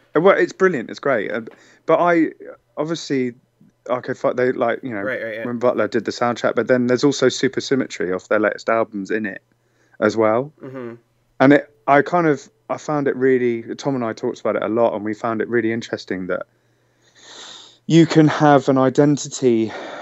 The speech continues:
Speaker 1: within the whole piece, which is, oh,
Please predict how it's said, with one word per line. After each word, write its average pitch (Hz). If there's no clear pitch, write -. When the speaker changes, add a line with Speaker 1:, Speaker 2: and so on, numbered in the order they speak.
Speaker 1:
within 127
the 120
whole 117
piece, 127
which -
is, 107
oh, 92